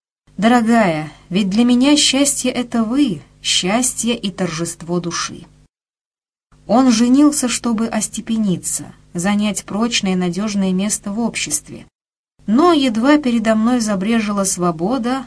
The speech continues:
а я уж чувствую, как туже стягивают меня узы, как смыкаются кандалы. Я вспоминаю сейчас пору моей свободы, когда ничто не сдерживало меня, и я был волен следовать зову сердца.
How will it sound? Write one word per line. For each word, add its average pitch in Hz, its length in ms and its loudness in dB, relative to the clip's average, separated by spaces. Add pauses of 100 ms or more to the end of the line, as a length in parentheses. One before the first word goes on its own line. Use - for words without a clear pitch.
(100)
а 170 120 -4
я 185 220 0
уж 175 200 -4
чувствую, 208 580 -4
как 185 260 -4
туже 214 340 -4
стягивают 233 720 -4
меня 226 320 -2
узы, 165 460 -6 (260)
как 196 220 -2
смыкаются 190 680 -2
кандалы. 196 640 -2 (960)
Я 262 320 2
вспоминаю 285 600 2
сейчас 269 720 0 (160)
пору 262 260 4
моей 233 380 4
свободы, 190 800 -2 (240)
когда 180 340 -2
ничто 190 340 -2
не 185 160 0
сдерживало 180 600 -2
меня, 170 360 -2 (260)
и 190 80 -2
я 185 180 2
был 170 160 0
волен 175 400 -2
следовать 165 560 -4
зову 160 280 -6
сердца. - 580 -6